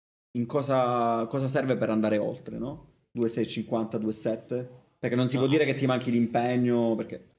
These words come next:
Speaker 2: No,
Speaker 1: assolutamente
Speaker 2: beh,
Speaker 1: no, eh.
Speaker 2: posso assicurarti che l'impegno mi è mancato rispetto agli
Speaker 1: Ah, sì?
Speaker 2: altri. No, beh, gli altri,
Speaker 1: Ok.
Speaker 2: quelli over due sei cinquanta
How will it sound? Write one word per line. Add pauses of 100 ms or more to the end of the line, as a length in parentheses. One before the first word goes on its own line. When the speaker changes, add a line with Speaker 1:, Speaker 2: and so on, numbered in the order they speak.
(120)
Speaker 2:
No,
Speaker 1:
assolutamente
Speaker 2:
beh,
Speaker 1:
no,
eh. (160)
Speaker 2:
posso
assicurarti
che
l'impegno
mi
è
mancato
rispetto
agli
Speaker 1:
Ah,
sì?
Speaker 2:
altri.
No,
beh,
gli
altri,
Speaker 1:
Ok.
Speaker 2:
quelli
over
due
sei
cinquanta